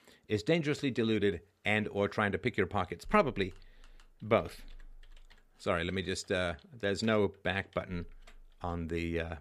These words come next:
browser controller here. So let me just, uh, get it back here. And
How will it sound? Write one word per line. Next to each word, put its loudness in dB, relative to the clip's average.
browser -6
controller -8
here. -2
So -8
let -14
me -12
just, -12
uh, -14
get 2
it -6
back 0
here. 0
And 0